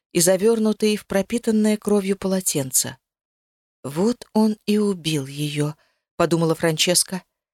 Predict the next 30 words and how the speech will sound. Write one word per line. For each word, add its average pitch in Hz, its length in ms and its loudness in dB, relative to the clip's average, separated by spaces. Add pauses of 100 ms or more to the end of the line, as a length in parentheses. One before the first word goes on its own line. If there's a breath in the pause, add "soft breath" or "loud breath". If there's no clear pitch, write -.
(320)
Теперь 202 440 0
эти 190 220 0
двое 185 400 0
крайне 196 480 2
редко 202 340 0
разговаривали 185 680 0
друг 160 260 -2
с 139 80 0
другом 196 420 0 (400 soft breath)
и 202 60 -2
почти - 460 0
постоянно 202 840 0
ссорились. 143 760 -2 (1080)
«Тан!» — 214 400 2 (300)
закричала 165 640 0
она. 156 240 -2 (120)
«Отпусти 262 680 2
ее!» 165 320 0 (500)
Танкред 185 560 0 (320)
продолжал 202 640 2
сжимать 190 420 0
жену 180 280 0
в 185 60 0
объятиях. 151 760 -6
«Вызывай 180 400 4
скорую, 202 480 2
черт 175 280 0
бы 156 100 -4
все 160 180 0
побрал! 151 420 0